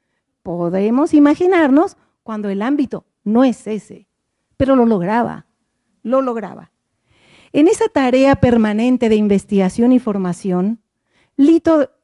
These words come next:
él mismo lo decía, trataba de crear condiciones de igualación social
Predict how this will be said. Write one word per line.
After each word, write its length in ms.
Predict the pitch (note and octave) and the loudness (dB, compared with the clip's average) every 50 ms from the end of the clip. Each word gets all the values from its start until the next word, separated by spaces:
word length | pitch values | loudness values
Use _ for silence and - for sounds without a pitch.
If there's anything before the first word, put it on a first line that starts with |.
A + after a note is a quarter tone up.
| _ _ _ _ _ _ - - | _ _ _ _ _ _ -2 0
él 100 | C#4+ D4 | 2 4
mismo 220 | D4+ E4+ E4+ D4 | 4 4 4 4
lo 100 | C#4 B3+ | 2 2
decía, 480 | A#3 A3+ G#3+ - C4+ B3+ B3 B3+ C4+ - _ _ _ _ _ _ | 0 0 -2 -2 -2 0 0 0 -2 -6 _ _ _ _ _ _
trataba 440 | - B3 B3+ B3+ - D#4+ E4+ F4 E4+ | -8 -6 -6 -4 -4 -2 -2 -2 -2
de 160 | D4 C#4 B3+ | -2 -4 -6
crear 500 | - A#3 A3 A3 A3+ A#3 B3 C4+ C4+ _ _ - | -6 -4 -4 -2 -2 -2 -2 -4 -6 _ _ -4
condiciones 840 | B3+ B3 A#3 A3 G3+ A3+ - - - C4+ C4+ C4+ C4+ C4+ B3 A#3+ | -2 -2 -2 0 -2 -4 -4 -4 -4 -2 -2 0 0 -2 -2 -4
de 240 | G3+ A#3 A#3 A#3 _ _ | -2 -4 -4 -4 _ _
igualación 800 | - B3+ A#3+ A3 G#3+ G#3+ G3+ G3 F#3+ - - A3+ A3+ A3 G#3+ G3+ | -4 -2 -2 0 0 -2 -2 -2 -4 -6 -2 0 2 2 2 0
social 400 | - G3 - - F3+ F3 F3+ | -2 -6 -12 -12 -16 -18 -18